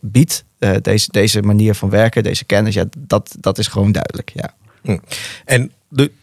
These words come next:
Speaker 2: uiteindelijk groei je naar die positie van thought leadership toe, hè? Want je, je benoemt het nu niet echt van, "We zijn het al", want het is een, het is een groeiproces
Speaker 1: Ja.
Speaker 2: waar je in gaat. Maar er zit, de, de gedachte is wel weer van, je wilt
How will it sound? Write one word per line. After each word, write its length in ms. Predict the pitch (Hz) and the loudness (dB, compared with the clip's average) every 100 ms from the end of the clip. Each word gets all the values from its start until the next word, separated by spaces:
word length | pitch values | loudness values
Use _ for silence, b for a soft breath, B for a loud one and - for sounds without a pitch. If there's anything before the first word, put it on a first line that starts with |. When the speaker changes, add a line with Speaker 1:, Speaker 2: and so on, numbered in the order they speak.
| - | -12
Speaker 2:
uiteindelijk 480 | - 123 127 143 135 | 0 2 4 2 2
groei 380 | - 139 170 175 | 0 4 4 6
je 80 | 160 | 4
naar 180 | 131 127 | 4 2
die 80 | 117 | 0
positie 480 | 123 - 120 120 | -2 0 -2 -4
van 300 | - 110 104 - - | 2 2 2 -6 -4
thought 300 | 120 110 - | 2 2 2
leadership 540 | 107 104 95 107 95 | 0 0 0 -2 -2
toe, 220 | 107 113 | -2 0
hè? 80 | 147 | -2
Want 160 | 104 82 | -4 -8
je, 320 | 92 87 90 87 | -12 -14 -14 -8
je 80 | |
benoemt 320 | 85 90 110 104 | -4 0 0 0
het 120 | 90 | -2
nu 140 | 92 | 0
niet 200 | 90 104 | 0 0
echt 240 | 104 110 - | 0 -2 -6
van, 280 | 92 92 | -8 -6
"We 80 | 82 | -6
zijn 260 | 90 92 98 | -2 -2 0
het 120 | 110 | 2
al", 200 | 98 123 | 2 0
want 220 | 104 78 - - - | -4 -6 -10 -20 -20
het 180 | - 92 | -8 -6
is 120 | - | -4
een, 220 | 82 82 _ _ _ | -6 -8 _ _ _
het 140 | - 87 | -10 -8
is 100 | 82 | -8
een 60 | |
groeiproces 680 | 87 - 110 117 113 127 - | -4 0 0 0 0 0 0
Speaker 1:
Ja. 160 | 135 - b b b b | -4 -4 b b b b
Speaker 2:
waar 240 | - 82 82 | 0 2 2
je 60 | |
in 200 | 85 98 | 0 -2
gaat. 260 | - 117 131 | 2 0 0
Maar 140 | - 98 | -2 0
er 60 | |
zit, 180 | - 131 | 2 -2
de, 120 | - 120 - _ | -2 -6 -8 _
de 180 | 107 | -6
gedachte 420 | 120 101 160 - 110 | -4 0 -2 0 -4
is 120 | 92 | 0
wel 220 | 127 139 | 2 4
weer 120 | 95 | 2
van, 140 | 92 104 | 0 0
je 160 | 92 117 | 2 4
wilt 420 | 101 139 117 139 | 6 4 4 -2